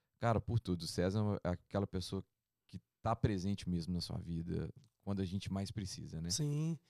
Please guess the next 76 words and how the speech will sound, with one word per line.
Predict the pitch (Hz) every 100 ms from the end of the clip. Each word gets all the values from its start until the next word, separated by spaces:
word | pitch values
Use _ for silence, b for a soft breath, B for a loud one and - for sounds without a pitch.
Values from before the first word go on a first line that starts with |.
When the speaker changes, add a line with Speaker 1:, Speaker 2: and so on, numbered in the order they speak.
| -
Speaker 1:
Então | - 175 -
isso | 160
Speaker 2:
E, | 101
Speaker 1:
é |
o |
Speaker 2:
e, | 101
Speaker 1:
mais | 101
importante. | 101 - 90 - 80 -
Speaker 2:
e | 127
foi | 180
o |
que | 202
ele |
falou, | 180 233 226
ele | 220
chegou | 151 - 165 175
Speaker 1:
Hum. |
Speaker 2:
e |
falou, | 170 214 170
"Gil, | 185
você | -
tem | 160
a | 165
opção | - 175
de | 156
cancelar | 185 156 156 143
o |
show, | - 202
a |
gente | 170 92
Speaker 1:
Uhum. | 98
Speaker 2:
marca | 190 220
outra | 196 196
data." | 160 202 151 110 _ _ _ _ -
Eu |
falei, | 120 175 165
"De | 151 185 151
jeito | 113 147 190 233
nenhum, | 302 165 196 -
Speaker 1:
Mas | 117
Speaker 2:
eu | 110
não |
Speaker 1:
os | 120
Speaker 2:
vou | 139
Speaker 1:
meninos, | 120 117
Speaker 2:
cancelar." | 175 147 110 -
Speaker 1:
eles | 107 104
têm | - 120 113
essa, | - 95 85 82 b b b
essa, | 95 - -
esse | 101 92 -
espírito | - - 135 - 87
de | -
Speaker 2:
Sim, |
Speaker 1:
parceria | - 147 117 - 95 -
Speaker 2:
sim. |
Speaker 1:
mesmo, | 82 127 165
né? | 92 98
Eles | 95 -
Speaker 2:
Falei, | 131 151
Speaker 1:
tão | 175
Speaker 2:
"Eu |
não, | 185 190
eu | 185
não | 190
vou | 190
cancelar", | 190 170 165 156 196 175
falei, | 175 160 156
"A |
Speaker 1:
Aham. | 147
Speaker 2:
gente | 143 156 175 147
vai | 151
procurar | 151 165 156
outro | 156
lugar | 143 135 143 156 -
Speaker 1:
Uhum. | 90